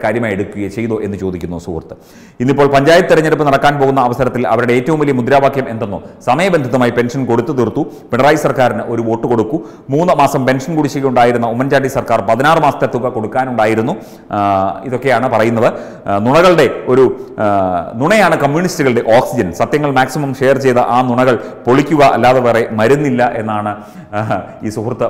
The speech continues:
പറയുന്നത്. എന്തൊക്കെയായാലും ഇത് വളരെ കാര്യമായി തന്നെ നമ്മൾ ചിന്തിക്കേണ്ട ഒരു വിഷയം തന്നെയാണ്. ഇത്തരം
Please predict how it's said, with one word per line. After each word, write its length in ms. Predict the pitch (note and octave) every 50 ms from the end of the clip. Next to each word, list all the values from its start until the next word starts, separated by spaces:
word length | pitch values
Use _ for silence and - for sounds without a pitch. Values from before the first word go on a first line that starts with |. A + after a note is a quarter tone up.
| F2+
പറയുന്നത്. 440 | F#2+ F#2+ G2 G2+ F#2+ G2 F2+ F2 F2+
എന്തൊക്കെയായാലും 460 | G2 A2 B2 B2 D3 C#3+ D3 C#3+ C3
ഇത് 80 | B2 C3
വളരെ 480 | B2 B2+ C#3+ C#3+ C#3 - - - - -
കാര്യമായി 320 | B2 B2 C3+ D#3 D#3 D3+ C#3+ D3
തന്നെ 120 | C#3 C#3 C3+
നമ്മൾ 160 | C3 C3 B2+
ചിന്തിക്കേണ്ട 460 | A2+ B2+ B2 B2 B2+ - B2+ A2+ A2+
ഒരു 180 | A2 - A2+ G#2+
വിഷയം 340 | G#2 - - A2+ G#2+ G#2 G2+
തന്നെയാണ്. 380 | F#2+ F#2+ F#2 F2 F2+ F2 E2+ - - - - -
ഇത്തരം 300 | B2+ - F3 D#3+ C#3